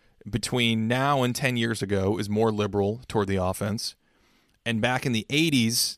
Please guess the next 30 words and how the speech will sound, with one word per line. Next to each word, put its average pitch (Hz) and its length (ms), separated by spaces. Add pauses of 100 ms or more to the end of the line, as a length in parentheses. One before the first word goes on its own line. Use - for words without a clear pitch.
and 104 100
certainly 110 320
seventies, 101 680
it's - 160
like 104 160
night 113 180
and 104 100
day. 90 220 (1200)
And 127 560 (180)
yes, 135 400
at 123 200
first, - 680 (280)
uh, 92 360
even 135 640
the, 117 220
the 117 160
little 123 560 (500)
moving 143 520
into 135 180
the 120 80
margins 117 600
and 104 120
taking 131 340
advantage 110 460
of 101 120
the 104 60
most 101 360
subtle 123 680
little 113 240
opportunities 101 920